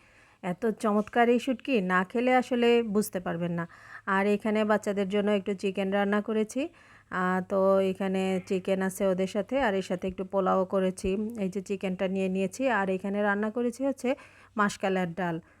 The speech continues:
মাসকালের ডালটা আজকে রান্না করেছি রুই মাছের মাথা দিয়ে, বেশি করে ধনিয়া পাতা দিয়ে, একেবারে গরম গরম মাসকালের ডাল। এটা খেতে কিন্তু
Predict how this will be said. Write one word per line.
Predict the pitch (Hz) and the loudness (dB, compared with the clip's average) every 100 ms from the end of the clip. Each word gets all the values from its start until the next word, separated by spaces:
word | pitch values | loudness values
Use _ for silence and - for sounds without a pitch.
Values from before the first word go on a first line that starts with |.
| _ | _
মাসকালের | 196 190 - 202 196 | -6 -6 -2 0 4
ডালটা | 196 190 208 | 4 4 0
আজকে | 208 - | -2 -2
রান্না | 226 220 233 | 0 0 0
করেছি | 233 240 - | -2 -4 -2
রুই | 269 202 | 0 0
মাছের | 185 175 208 185 | 0 -2 -2 0
মাথা | 185 180 214 | 0 -2 -4
দিয়ে, | 196 285 | -2 -2
বেশি | 233 185 196 | -2 -2 -4
করে | 196 196 | -4 -2
ধনিয়া | 190 190 190 | 0 -2 -2
পাতা | 190 190 202 | -4 -6 -6
দিয়ে, | 190 233 | -4 0
একেবারে | 247 202 185 185 | -2 -2 -2 -2
গরম | 180 180 185 | 0 0 0
গরম | 185 185 185 | 0 0 2
মাসকালের | 180 170 - 170 170 | 0 -2 -4 -4 -4
ডাল। | 170 185 | -6 -8
এটা | 214 208 214 | -8 -10 -12
খেতে | 208 190 196 | -10 -10 -6
কিন্তু | 202 226 214 | -4 -4 -6